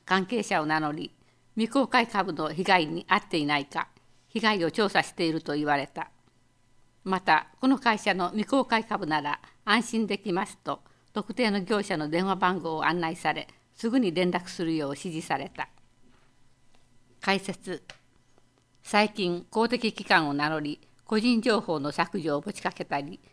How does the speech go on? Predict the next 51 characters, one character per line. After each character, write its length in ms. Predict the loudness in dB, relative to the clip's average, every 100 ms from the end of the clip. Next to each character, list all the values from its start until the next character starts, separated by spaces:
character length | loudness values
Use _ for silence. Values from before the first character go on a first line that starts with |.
| _ _ 0
年 220 | 2 2
金 220 | 0 -2
を 80 | -2
停 200 | 0 -2
止 100 | -2
す 180 | -6 -4
る 80 | 0
な 140 | -2
ど 120 | -2
と 280 | -6 -10 -10 -10
脅 200 | -2 -2
し 80 | -2
た 100 | -4
り 120 | -6
し 80 | -8
て、 240 | -6 -6 -8 _ _ _ -2
個 120 | 0
人 220 | 2 0
情 180 | 2 0
報 220 | 0 -2
を 60 | -2
聞 140 | -6
き 120 | -2
出 120 | -2 0
そ 160 | -2
う 40 | -4
と 120 | -4
す 100 | -4
る 100 | -2
電 220 | 0 2
話 140 | 0
が 80 | -2
増 160 | -2 0
え 80 | 0
て 100 | -4
い 120 | -4
ま 140 | -6
す。 160 | -6 _ _ _ _ _ _ _ _ -4
こ 120 | 2
の 100 | 4
よ 120 | 4
う 40 |
な 80 | 2
電 260 | 0 0 2
話 140 | 2
は、 220 | 2 0 -6 -20 _
最 240 | 2 2
終 160 | 2 -2
的 240 | -4 -2
に 140 | -6 -4
は 200 | -8